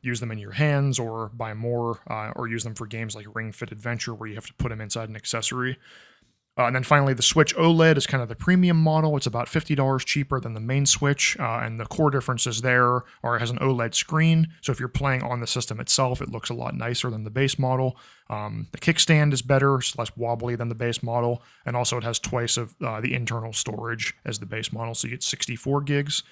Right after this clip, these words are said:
to start instead of thirty-two. So, um, if you're gonna be playing on the go exclusively, I'd say go for the Switch Lite.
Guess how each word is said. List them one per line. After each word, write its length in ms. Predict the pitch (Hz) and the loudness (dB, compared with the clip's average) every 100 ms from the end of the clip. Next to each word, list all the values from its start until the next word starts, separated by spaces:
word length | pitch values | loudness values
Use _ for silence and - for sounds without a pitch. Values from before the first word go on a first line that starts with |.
| _ _ - | _ _ -4
to 80 | |
start 280 | 135 139 135 | 0 4 4
instead 260 | - - 123 | 2 -2 -4
of 60 | |
thirty-two. 640 | - 117 117 123 - - - | -6 -6 -4 -4 -4 -4 -2
So, 380 | - 110 107 104 - - _ _ _ - | 0 0 -4 -10 -16 -20 _ _ _ -6
um, 360 | 110 110 110 - _ _ _ | -6 -4 -8 -10 _ _ _
if 160 | - | 2
you're 120 | 127 175 | 6 8
gonna 140 | 202 | 8
be 120 | 156 | 8
playing 400 | - 175 185 180 - - | 6 8 8 6 2 2
on 220 | 147 143 | 4 6
the 100 | 135 | 4
go 640 | 123 143 147 156 156 147 - _ | 4 8 8 8 6 2 -4 _
exclusively, 840 | 143 - - 170 185 196 226 233 226 | -2 0 2 2 2 0 2 2 2
I'd 200 | 135 - | 0 2
say 140 | 139 | 2
go 160 | 131 135 | 2 2
for 100 | 135 | 2
the 80 | |
Switch 300 | 117 - 123 | 0 0 -2
Lite. 400 | 123 127 165 - | 0 0 0 -2